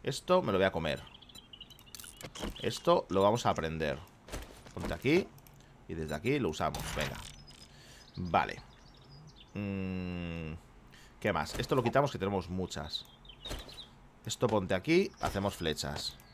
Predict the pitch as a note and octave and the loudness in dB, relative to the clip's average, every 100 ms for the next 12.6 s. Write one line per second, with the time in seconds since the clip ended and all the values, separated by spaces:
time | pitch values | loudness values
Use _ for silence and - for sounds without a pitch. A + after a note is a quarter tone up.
0 | - - - - - C3 C3+ C#3 A2 E3 | -20 -20 -20 -20 4 6 8 8 6 6
1 | F3 C#3 E3+ G3 F#3+ B2+ A#2+ A#2 F#2+ - | 6 6 6 8 8 8 4 0 0 0
2 | E2 E2+ G2+ C#3 B2+ G#2 F2 F2 E2+ D#2 | 0 2 2 4 2 2 2 0 -4 -4
3 | E2 D2 - - - - - - - - | -4 -4 -6 -18 -20 -20 -20 -20 -20 -12
4 | - E2 F2+ G#2 G2 - G2 B2+ B2 F#2 | -4 -2 0 0 0 0 -2 2 4 2
5 | - - F2 E2+ D#2 A#1+ E2 G#2 A#2+ G#2+ | -4 -4 -2 0 -2 -4 0 2 2 2
6 | C3 F2 C3 D#2 D#2+ - - D#2+ G#2 B2 | 2 2 2 2 -4 -10 -8 -4 -4 -2
7 | B2+ B2+ F#2 F#2 G2+ B2+ D3+ - - - | -4 -2 -4 -4 -2 0 -2 -4 -20 -20
8 | - - - - - - F2 F#2+ A#2 B2+ | -20 -20 -20 -20 -16 -10 -6 -2 0 2
9 | F#2+ D#2 C#2+ - - - - - - - | 2 2 -2 -6 -10 -14 -20 -20 -20 -20
10 | - - - - - - - - - - | -20 -20 -20 -20 -20 -20 -20 -20 -20 -20
11 | - - - - - - G#2 - G2+ F2+ | -20 -18 -18 -20 -14 -6 -6 0 0 0
12 | - C#2+ B1+ - - | -2 -2 -4 -6 -10